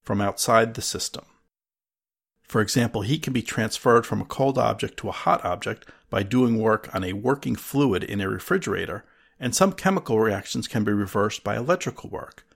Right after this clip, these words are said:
i e electrolysis. Since the work required can be supplied only by some other spontaneous change, it is apparent that a spontaneous change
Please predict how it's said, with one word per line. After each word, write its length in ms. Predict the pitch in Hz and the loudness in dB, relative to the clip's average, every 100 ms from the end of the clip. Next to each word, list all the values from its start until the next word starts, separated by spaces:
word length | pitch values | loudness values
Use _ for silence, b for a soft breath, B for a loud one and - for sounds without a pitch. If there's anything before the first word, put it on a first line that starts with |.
| _ 104 | _ -6
i 100 | 101 | -4
e 300 | 107 104 - | -2 -4 -2
electrolysis. 960 | 101 - - 127 120 - - - - _ _ _ _ _ _ _ _ _ _ _ _ | -6 -6 -4 -2 -2 -6 -14 -16 -20 _ _ _ _ _ _ _ _ _ _ _ _
Since 240 | - 113 | -4 0
the 100 | - | 2
work 320 | 107 160 - - | 2 2 0 -12
required 480 | - 127 113 110 | 2 4 4 0
can 220 | - 107 98 | -2 -4 -2
be 100 | 101 | -4
supplied 480 | 104 - 104 104 - | -4 -2 0 0 2
only 280 | 131 147 | 2 2
by 180 | 131 110 | 2 0
some 280 | - 135 139 | 0 0 0
other 180 | 117 110 | -2 -4
spontaneous 640 | - 107 107 - 120 104 - | -4 -6 -6 -6 -4 -4 -6
change, 560 | - 147 120 117 - b b b | -4 -2 -2 -4 -10 b b b
it 20 | |
is 100 | 117 | -2
apparent 440 | - - 151 180 - | -2 0 0 0 -2
that 100 | 110 | -4
a 80 | 98 | -4
spontaneous 640 | - 95 - 143 185 - | -4 -6 -4 -2 -2 -4
change 480 | - 117 110 110 | -4 -2 -2 -4